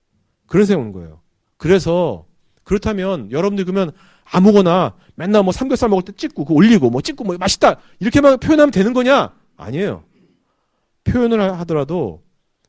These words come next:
진짜로 뭔가 여러분이, 어, 뭐랄까요? 마음으로 드-, 느끼는 어떤 그런 여러분의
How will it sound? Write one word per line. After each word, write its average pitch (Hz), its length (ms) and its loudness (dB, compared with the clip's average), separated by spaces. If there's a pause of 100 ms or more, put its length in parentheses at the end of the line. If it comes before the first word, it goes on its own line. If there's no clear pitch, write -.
(300)
진짜로 170 480 -4
뭔가 147 480 -4 (400)
여러분이, 135 720 -2 (600)
어, 120 480 -12 (540)
뭐랄까요? 123 500 -16 (760)
마음으로 175 340 0
드-, 160 200 -4 (120)
느끼는 180 380 -6
어떤 156 260 -4
그런 147 180 0
여러분의 156 320 2